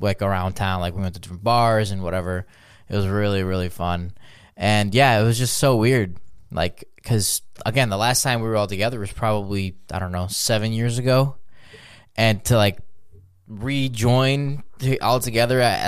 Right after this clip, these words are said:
at a wedding, that's our friend's wedding, it's just like, what the fuck is happening with time?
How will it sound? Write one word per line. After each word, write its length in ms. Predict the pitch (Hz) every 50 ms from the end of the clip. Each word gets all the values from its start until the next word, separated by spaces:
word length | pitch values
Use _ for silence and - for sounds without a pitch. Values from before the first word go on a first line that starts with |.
| 110
at 60 | 110 107
a 60 | 104
wedding, 680 | 101 98 104 110 127 139 147 170 185 185 185 190 185 - -
that's 180 | 127 127 127 123
our 120 | 117 110
friend's 360 | - - - 131 143 160 165
wedding, 400 | 165 180 175 180 196 202 214 208
it's 160 | 175 135 -
just 200 | - 147 - -
like, 240 | 135 120 107 - -
what 220 | 104 117 - - -
the 60 | -
fuck 480 | - - - - - 117 131 - - -
is 140 | 107 110 -
happening 560 | - - - 101 110 - - 107 101 98 92
with 220 | 92 - - - -
time? 560 | - - 110 107 107 101 85 85 - -